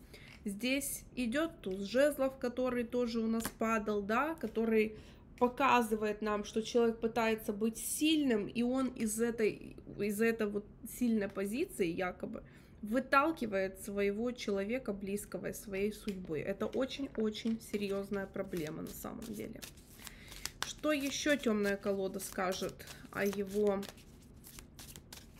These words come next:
душе? К вам. К вам.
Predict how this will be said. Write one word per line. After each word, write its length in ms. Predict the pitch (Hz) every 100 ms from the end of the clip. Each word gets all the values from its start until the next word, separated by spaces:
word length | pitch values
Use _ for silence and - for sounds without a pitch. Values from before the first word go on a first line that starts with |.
| - - - - - - - - - - - - - - - - -
душе? 560 | 202 202 214 - 190 180 - - - - - - - - - - - - - - - - - - - - - - - - - - - - - -
К 100 | -
вам. 360 | 214 202 185 185 - - - - - - - - - - - - - - - - - - -
К 60 | 214
вам. 420 | 208 196 190